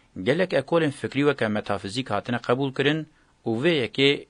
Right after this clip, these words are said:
kiriye mirov nikare bi jinava pirsgirêka metafîzikê derkeve.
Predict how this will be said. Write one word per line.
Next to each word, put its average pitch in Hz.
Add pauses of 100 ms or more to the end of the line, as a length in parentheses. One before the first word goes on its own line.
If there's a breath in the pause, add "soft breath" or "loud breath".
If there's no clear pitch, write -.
(140)
kiriye 156
mirov 131
nikare 117
bi 104
jinava 123
pirsgirêka 113 (100)
metafîzikê 101
derkeve. 90